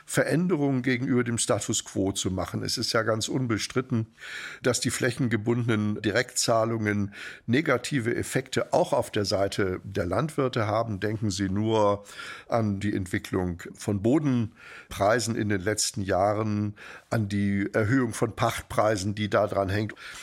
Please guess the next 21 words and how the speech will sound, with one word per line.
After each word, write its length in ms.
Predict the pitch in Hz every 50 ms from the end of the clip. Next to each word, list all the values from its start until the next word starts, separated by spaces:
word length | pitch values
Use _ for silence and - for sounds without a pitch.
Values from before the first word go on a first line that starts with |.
| - - - - -
Aber 180 | - 135 151 151
man 240 | 151 156 160 156 147
muss 240 | 170 202 196 - -
schon 320 | - - - 175 160 160
auch 300 | - 117 113 160 190 -
oder 180 | 170 131 123 110
sollte 380 | 98 120 135 233 233 - -
jedenfalls 1000 | 113 90 92 80 76 87 90 - - - 95 98 113 151 170 - - - - - - - _ _ _ _ _ _ - -
doch 480 | - 120 139 139 - - - - -
ein 200 | - 127 127 120
Auge 280 | 127 131 151 175 147 139
dafür 440 | 120 127 120 131 - - 147 113 104
haben, 380 | 120 123 135 143 147 131 127 120 - - - - - - - - -
dass 500 | - - 131 127 - - - - - 302 349 415
Landwirtschaftspolitik 1300 | - 107 113 135 170 - 185 156 - 147 131 - - - - 143 131 127 117 - 143 127 120 - - -
mehr 340 | 107 104 120 143 143 143
ist 360 | - - 131 113 - - - -
als 500 | - 117 117 117 - - - - - 135
alleine 460 | - 107 107 95 95 101 104 107 107
die 400 | 104 107 107 98 98 98 98 95 - - - - - - - - - _
gap. 340 | - - 80 80 - - -